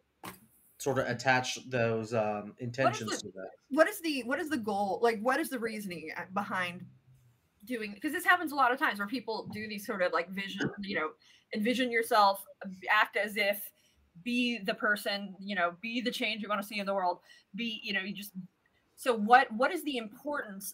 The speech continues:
Speaker 2: of sort of realizing that? Vision boards are something you would use in this <laughs> space kind of thing.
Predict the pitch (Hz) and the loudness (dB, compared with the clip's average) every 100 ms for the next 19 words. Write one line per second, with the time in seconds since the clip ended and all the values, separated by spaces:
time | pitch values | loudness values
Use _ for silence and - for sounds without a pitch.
0 | - 214 214 196 175 _ _ _ - 190 | 4 8 8 4 -10 _ _ _ -16 -14
1 | 185 _ - - 254 240 196 - - 190 | -14 _ -12 0 2 2 -2 -10 -14 -4
2 | 240 262 226 190 196 196 143 - 196 269 | 0 4 8 6 4 0 2 2 0 -2
3 | 285 247 180 151 156 175 - 190 - 180 | -2 -2 0 0 -2 -4 2 2 2 -4
4 | - 190 185 170 180 175 175 185 226 247 | -10 -8 -10 -8 -6 -6 -4 -4 -4 -4
5 | - 254 247 269 - 294 196 208 175 | -4 -2 -2 -2 0 0 2 0 -2